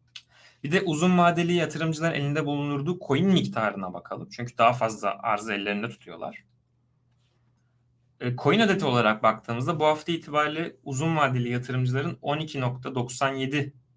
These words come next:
şu büyük mavi çizgiyi görüyorsunuz.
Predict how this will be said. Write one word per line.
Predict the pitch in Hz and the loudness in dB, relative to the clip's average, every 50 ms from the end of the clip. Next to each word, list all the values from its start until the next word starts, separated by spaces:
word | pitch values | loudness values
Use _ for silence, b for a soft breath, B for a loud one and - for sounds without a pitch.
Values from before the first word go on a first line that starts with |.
| _ _ _ _ _ | _ _ _ _ _
şu | - - - - - - - - - 151 - - - - | -18 -14 -12 -12 -12 -10 -10 -8 -6 -8 -8 -8 -12 -20
büyük | 92 - - 131 131 139 127 131 127 | -20 -12 -4 0 0 0 0 0 -2
mavi | 123 113 110 110 107 107 | 0 0 0 0 -2 -4
çizgiyi | - 113 104 101 - 107 104 | -8 -8 -10 -10 -8 -8 -8
görüyorsunuz. | 104 101 101 101 98 98 - - - 95 - | -8 -8 -8 -8 -10 -12 -14 -14 -14 -14 -14